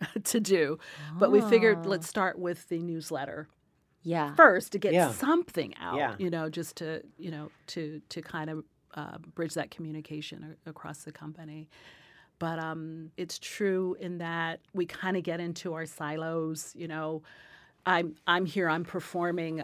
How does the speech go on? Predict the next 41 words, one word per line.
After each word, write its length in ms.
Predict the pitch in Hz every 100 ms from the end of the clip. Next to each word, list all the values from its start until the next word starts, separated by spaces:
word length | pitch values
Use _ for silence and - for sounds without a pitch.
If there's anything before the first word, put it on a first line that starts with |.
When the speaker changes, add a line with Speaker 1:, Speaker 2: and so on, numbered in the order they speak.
| -
Speaker 1:
I'm 180 | 165 175
here, 260 | 147 170 143
I'm 160 | 175
in 260 | 170 165 156 _
marketing, 560 | 160 165 156 156 160 156
I'm 100 | 156
here, 180 | 170
I'm 120 | 165 165
in 120 | 160
human 280 | 156 180 160
resources 600 | 156 160 - 160 156 160
or, 120 | 160 151
or 180 | 165
wherever 420 | 165 165 160 156 156
it 120 | 151
is. 380 | - 170 170 156
And 120 | - 170
it's 160 | 156
very 400 | 139 190 185 190
Speaker 3:
Mm-hmm. 100 | 117
Speaker 1:
easy 340 | 190 190 170 165
because 280 | 165 175
we 120 | 165 - -
all 200 | 160 165
have 160 | - 165
so 220 | - 175
much 320 | 180 156 151
going 300 | - 160 151 151
on 520 | 175 214 190 160 160 160 - - - - -
to 100 | -
kinda 400 | 208 - 196 170
get 460 | 165 165 165 208 196
into 280 | 185 180 190
that 220 | 180 156
space 540 | - - 180 170 165 -
and 180 | 170 160
not 220 | 165 156
come 220 | - 170 165
out 220 | 151 147
of 100 | 147
it. 260 | - -